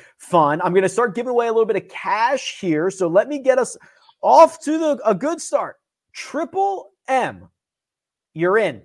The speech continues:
Twenty jock bucks coming your way in the next one to nine hundred business days. Congratulations. If you wanna be like Triple M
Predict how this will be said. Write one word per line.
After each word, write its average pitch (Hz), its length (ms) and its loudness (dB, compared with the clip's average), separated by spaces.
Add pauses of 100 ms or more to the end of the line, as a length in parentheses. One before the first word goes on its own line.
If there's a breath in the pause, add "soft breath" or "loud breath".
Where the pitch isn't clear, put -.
Twenty 262 480 -4
jock 214 400 -4
bucks 208 300 -4
coming 220 340 -8
your 214 140 -4
way 165 280 -2 (300 soft breath)
in 175 80 -6
the 175 60 -4
next 165 200 -4
one 190 400 -2 (320)
to 196 100 -6
nine 185 260 -2
hundred 180 420 -4
business 170 320 -4
days. 151 260 -6
Congratulations. 143 840 -8 (220 soft breath)
If 165 120 -4
you 208 140 -8
wanna 247 180 -4
be 220 160 -12
like 170 220 -6
Triple 135 380 -12 (160)
M 151 300 -8